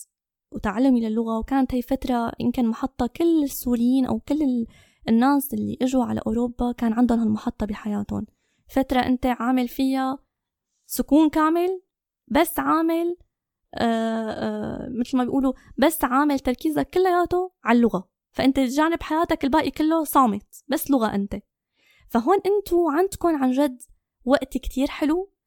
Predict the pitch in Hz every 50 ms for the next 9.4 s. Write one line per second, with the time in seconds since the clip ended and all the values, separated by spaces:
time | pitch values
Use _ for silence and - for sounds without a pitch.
0 | _ _ _ - 247 247 247 - 247 240 233 - - - - 330 339 - - -
1 | 294 262 247 240 - 214 - - - - 196 214 - _ _ _ _ _ _ -
2 | 240 269 269 269 - - 247 - 277 262 - 262 - 254 262 254 - - 233 220
3 | 226 220 226 208 208 196 190 185 196 - _ - - - _ _ _ _ _ _
4 | _ _ _ _ _ _ _ _ _ _ - 214 220 233 233 240 214 226 285 277
5 | 269 - 269 262 - - - 240 220 220 220 - 220 - - 208 208 - - 202
6 | 202 - - 269 - - 254 247 240 220 226 233 233 220 - 247 220 240 226 -
7 | - 220 214 220 220 240 240 240 247 - - 208 208 214 214 - - - - 208
8 | 214 214 - - _ _ _ _ _ _ _ _ _ - 220 220 - - 220 208
9 | 208 208 208 208 214 208 214 220